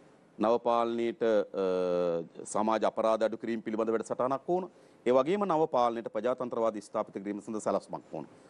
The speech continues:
අන්නේ ප්‍රජාතන්ත්‍රවාදයේ තහවුරු කිරීම සඳහා සැලැස්මේ කොටසක් හැටියට තමයි විධායක ජනාධිපතිවරු අහෝසි කිරීමේ යෝජනාව අපි පාර්ලිමේන්තුවට ඉදිරිපත් කරන්නේ.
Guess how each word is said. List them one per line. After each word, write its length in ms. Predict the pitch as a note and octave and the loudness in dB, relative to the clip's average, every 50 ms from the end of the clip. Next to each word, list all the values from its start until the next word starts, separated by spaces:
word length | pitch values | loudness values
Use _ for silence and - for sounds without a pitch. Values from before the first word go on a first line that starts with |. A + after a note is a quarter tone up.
| - - _ | -20 -6 _
අන්නේ 280 | - C#3 D3+ E3+ F#3+ F#3+ | 0 0 0 0 -2 -4
ප්‍රජාතන්ත්‍රවාදයේ 1000 | - - C3+ B2+ D#3+ F#3 F#3+ G#3 G3+ G3+ G3 G3+ G3 F#3+ F#3+ G3 F#3+ F#3 G3 G3 | -4 -2 0 2 2 2 2 0 -4 -4 0 2 2 4 4 4 2 0 -4 -4
තහවුරු 400 | - C#3 B2+ D3 F#3 G#3 A#3 - | -4 -2 0 0 0 0 -2 -4
කිරීම 260 | - G3 E3+ D3+ C#3 | -4 -2 -2 -2 -2
සඳහා 260 | - D3 B2 A#2+ A#2 | -2 0 0 2 2
සැලැස්මේ 460 | - - B2 B2 B2+ - - C#3 C3+ | 2 2 2 0 0 0 -2 -6 -6
කොටසක් 320 | - - E3+ - A3+ - G#3+ | -4 -4 -4 -4 -2 -2 -4
හැටියට 400 | - - - A2 - F2+ - - | -4 -4 -6 -10 -10 -10 -8 -6
තමයි 240 | A#2 A#2 A#2+ A#2+ G#2+ - - - - - - - | -4 -2 -2 -2 -4 -6 -12 -20 -20 -20 -12 -6
විධායක 300 | - A2 A2+ C3+ C3+ B2+ C3 | -2 2 4 4 4 2 0
ජනාධිපතිවරු 560 | A2+ A2 A2 A2+ G#2+ A2 G#2 G#2 G2 A2 G#2+ | -2 -2 -2 -4 -4 -6 -8 -6 -2 0 0
අහෝසි 260 | G2+ A2 A2 - - | 2 0 0 -2 -4
කිරීමේ 240 | - A2+ A2 G#2+ G2+ | -6 -4 -2 0 2
යෝජනාව 400 | G2 G#2 G#2 G2+ G#2+ G#2 G#2 G#2+ A#2 - | 2 2 2 2 0 0 0 -2 -4 -6
අපි 180 | G2+ - A2+ | -8 -8 -6
පාර්ලිමේන්තුවට 540 | - - G2+ G2+ F#2+ G2 F#2+ F#2+ F2+ - F#2+ | -2 0 0 0 0 -2 -6 -8 -8 -8 -8
ඉදිරිපත් 320 | F2 F2 F2+ - E2+ - | -8 -6 -4 -4 -4 -4
කරන්නේ. 260 | - - - - - | -4 -4 -6 -6 -8